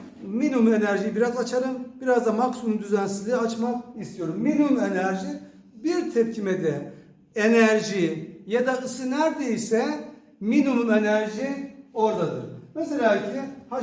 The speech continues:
iki ve C O ikinin tepkimesinden H iki O ve karbon monoksit oluşmuş gençler.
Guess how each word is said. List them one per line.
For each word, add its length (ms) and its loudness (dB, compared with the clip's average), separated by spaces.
iki 120 -4
ve 140 0
C 100 -4
O 200 0
ikinin 340 -4
tepkimesinden 800 -4
H 80 -4
iki 260 -6
O 180 4
ve 140 0
karbon 600 -2
monoksit 460 0
oluşmuş 500 -8
gençler. 400 -2